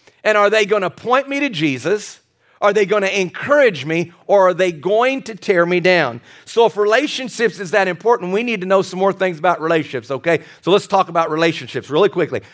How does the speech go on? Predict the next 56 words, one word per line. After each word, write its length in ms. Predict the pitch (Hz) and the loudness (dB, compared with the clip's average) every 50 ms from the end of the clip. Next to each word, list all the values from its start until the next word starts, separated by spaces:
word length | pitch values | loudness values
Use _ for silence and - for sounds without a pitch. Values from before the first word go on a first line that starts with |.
| - _ | -8 _
I 80 | 160 175 | -2 -2
got 160 | 175 156 139 | -2 -4 -6
four 340 | - - 208 233 269 285 254 | -10 -6 -2 0 2 2 0
things 360 | - - 247 240 226 220 170 | 0 0 0 0 0 0 0
that 80 | 196 190 | 2 2
I 60 | 190 | 2
wanna 200 | 190 190 175 147 | 2 2 0 -2
show 320 | - - - 226 226 220 | -6 0 2 4 4 4
you 360 | 214 175 165 151 143 156 151 - _ - - - _ _ _ | 2 2 0 0 0 0 -4 -8 _ -20 -20 -20 _ _ _
about 440 | - 185 156 147 185 185 180 180 156 | -6 -6 -2 0 2 2 2 0 -2
developing 640 | 151 160 147 139 196 214 233 226 202 - 185 175 165 | -8 -10 -4 0 0 2 2 0 0 -2 -4 -6 -4
and 180 | 156 151 135 120 | -6 -6 -4 -2
building 440 | 175 233 247 240 226 208 190 185 | 0 2 2 4 4 4 2 2
a 100 | 180 175 | 0 -4
good 220 | 160 147 190 196 170 | 0 2 2 2 2
relationship 680 | 165 175 175 185 202 214 - 151 139 156 180 175 - - _ _ _ _ - | 2 0 2 2 2 2 -2 -6 -2 -2 -4 -4 -4 -10 _ _ _ _ -4
and, 120 | 175 180 | -2 0
and, 200 | 190 185 180 175 - | 0 -2 -2 -2 -4
and 100 | 175 156 | -4 -2
to 100 | 160 165 | -2 -2
watch 380 | 160 165 190 196 196 - - | 0 2 2 2 2 2 -2
out 240 | - 202 208 226 226 | -4 -4 -2 -2 -4
for 300 | - - 185 170 170 - - | -6 -8 -6 -6 -4 -4 -2
as 300 | 180 190 202 190 139 156 | -2 -2 -2 -2 -4 -4
you're 100 | 180 170 | -4 -4
building 500 | 147 127 135 180 196 202 208 208 196 190 | -4 0 2 4 4 4 4 2 0 -2
and 180 | - 175 175 | -4 -2 0
understanding 720 | 170 180 190 196 190 - - - 214 202 196 185 160 - - - _ | 0 0 0 0 -2 -4 -2 0 0 2 2 2 -2 -2 -6 -14 _
that 160 | - 185 175 | 0 0 2
a 40 | 175 | 2
relationships 680 | 170 175 185 202 226 - - 185 156 - 180 160 - | 0 0 2 0 0 0 -2 -4 -2 -2 -2 -2 -2
is 80 | 160 147 | -8 -6
the 60 | 160 | 0
most 280 | 175 180 175 170 - 185 | 0 0 0 0 -4 -6
important 480 | 175 180 - 185 190 180 170 160 160 | -8 -4 0 0 0 0 0 -6 -2
thing 260 | - 175 165 160 143 - - - | 0 2 2 2 0 -4 -6 0
that 160 | - 160 139 | 0 0 2
you 160 | 160 156 156 | 2 0 0
can 100 | 143 156 | 0 0
have. 320 | 156 165 156 135 101 - - - - _ | -2 0 -2 -2 -2 -6 -12 -20 -20 _
So 140 | - - 190 | 2 2 4
let 160 | 185 214 233 | 4 4 2
me 60 | 254 | 0
go, 100 | 226 214 233 | -2 -4 -2
let 140 | 208 214 226 | -2 -2 -2
me 60 | 226 | 2
take 160 | - 226 208 | 0 0 0
you 60 | 202 | 0
to 20 | 185 | -4
the 120 | 170 170 | -6 0
first 220 | - 208 196 - | 2 2 2 2
one. 100 | 160 185 | 0 -2
If 60 | 170 147 | -2 -2
you're 100 | 147 - | -4 -6
taking 380 | - 180 202 220 214 233 233 | 0 0 2 2 2 -2 -4
notes, 420 | 220 233 220 190 156 160 151 - | 0 2 4 4 2 0 -2 -8